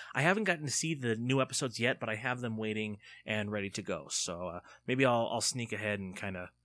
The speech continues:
kinda watch those two and see how they are. Two episodes have aired so far. Um, I think it's a six, six episode miniseries. Really excited about that. Um, Hate It. This one,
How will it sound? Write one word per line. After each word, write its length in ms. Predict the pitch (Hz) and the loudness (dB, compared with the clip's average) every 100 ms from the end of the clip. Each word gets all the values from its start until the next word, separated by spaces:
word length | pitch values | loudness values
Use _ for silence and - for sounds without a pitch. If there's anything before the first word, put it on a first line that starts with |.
| _ _ _ - | _ _ _ -6
kinda 160 | 104 | -4
watch 280 | 101 98 - | -4 -4 -4
those 180 | 110 - | -4 -4
two 180 | 120 101 | -4 -4
and 80 | |
see 200 | 98 110 | -4 -4
how 100 | 107 | -4
they 140 | 98 98 | -4 -2
are. 240 | 98 92 - - - | -2 -4 -8 -18 -2
Two 160 | 135 | 2
episodes 320 | 123 - 117 101 | 2 2 0 0
have 80 | |
aired 260 | 104 104 98 | 0 0 0
so 200 | - 104 | -2 -4
far. 360 | - 101 95 - - - - | -4 -4 -4 -6 -16 -14 -4
Um, 220 | 107 104 | -2 -2
I 80 | 98 | -2
think 140 | 120 | -4
it's 100 | 104 | 0
a 20 | |
six, 560 | - - - - - - | 0 0 -2 -4 -4 -4
six 300 | - 135 - | -2 -2 0
episode 360 | 120 120 - 107 | -2 0 -2 0
miniseries. 600 | 110 113 - 120 123 117 - _ _ - | 0 0 0 0 0 -4 -10 _ _ -16
Really 340 | 92 110 117 | 0 4 6
excited 340 | 101 - 98 92 | 4 0 -2 -4
about 180 | 87 - | -8 -8
that. 200 | - - - - - | -12 -14 -18 -18 0
Um, 240 | 139 143 | 2 4
Hate 340 | 139 - 254 240 | 0 -2 2 6
It. 280 | 165 - - _ _ _ | 4 2 -10 _ _ _
This 180 | 180 214 | 6 8
one, 320 | 226 226 208 | 6 2 0